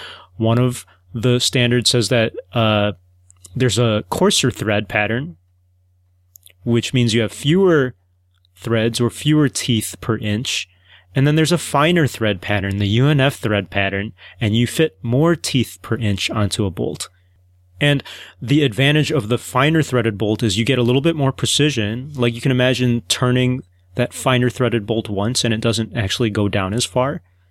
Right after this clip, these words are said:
So if you need to tightly control the amount of, uh, displacement that the bolt has per rotation, you would use a U N F thread. And,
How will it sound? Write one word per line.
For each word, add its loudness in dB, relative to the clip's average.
So -2
if -2
you 2
need 2
to 2
tightly -2
control -2
the 0
amount 0
of, -2
uh, -4
displacement -2
that -6
the -10
bolt -2
has -2
per -2
rotation, -2
you 2
would 0
use 2
a 4
U 2
N 2
F 2
thread. -2
And, 2